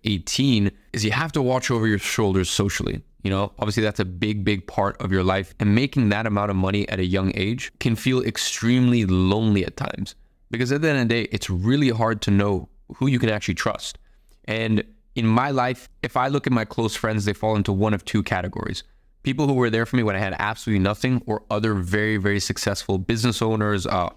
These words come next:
artists, industry leaders in their given fields, people who don't need anything from me.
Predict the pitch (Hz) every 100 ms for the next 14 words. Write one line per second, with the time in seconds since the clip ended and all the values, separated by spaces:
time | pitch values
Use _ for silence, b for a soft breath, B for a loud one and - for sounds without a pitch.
0 | - 131 127 120 - - - 139 135 -
1 | 127 120 117 110 101 95 101 117 107 110
2 | 104 - 113 110 101 - b b - 170
3 | 180 165 127 123 123 117 - - - 127
4 | 113 110 90 80 - - -